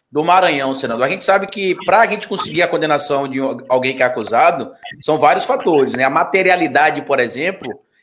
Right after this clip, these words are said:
ela é bastante importante nesse sentido. E a gente viu que apenas até o momento onde a gente tem notícia, o governador Flávio Dino, a-, através do, do seu estado, acabou notificando o presidente Bolsonaro. Quando ele esteve aqui em Sergipe, por exemplo, pra inaugurar a obra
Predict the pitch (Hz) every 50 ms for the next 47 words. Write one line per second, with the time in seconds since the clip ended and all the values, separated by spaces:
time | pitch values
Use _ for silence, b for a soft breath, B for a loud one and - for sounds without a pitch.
0 | _ _ 123 127 139 151 160 160 160 - 190 185 185 - - 208 185 190 - -
1 | 180 180 175 180 190 196 196 196 - - 240 240 240 - - 156 160 160 147 135
2 | - b b b b b b - 202 208 220 269 269 247 240 247 247 262 254 240
3 | - 247 240 254 247 233 226 226 - 233 226 226 226 196 180 180 185 185 - 170
4 | 170 175 170 160 175 170 170 - 175 170 160 147 - - 165 208 247 240 - 208
5 | 185 175 185 175 202 202 196 190 185 202 196 - 202 202 190 196 185 160 165 180
6 | 190 208 214 233 254 254 - _ _ _ _ _ - 131 135 - 143 147 - -
7 | 147 147 147 160 156 156 151 139 - - - - - 135 127 127 135 135 135 160
8 | 160 156 - - 160 175 196 - 202 190 196 202 214 208 214 - - 208 208 208
9 | 214 - 196 190 190 202 196 - 190 196 196 202 - 220 220 170 160 151 131 120
10 | - - - b b b b - - 180 190 233 247 233 240 233 226 233 220 220
11 | 220 220 - 220 190 170 147 160 208 214 - - 196 185 180 170 - 139 180 202
12 | 202 - 196 185 185 190 180 170 175 175 180 165 165 175 202 220 - 180 170 151
13 | - -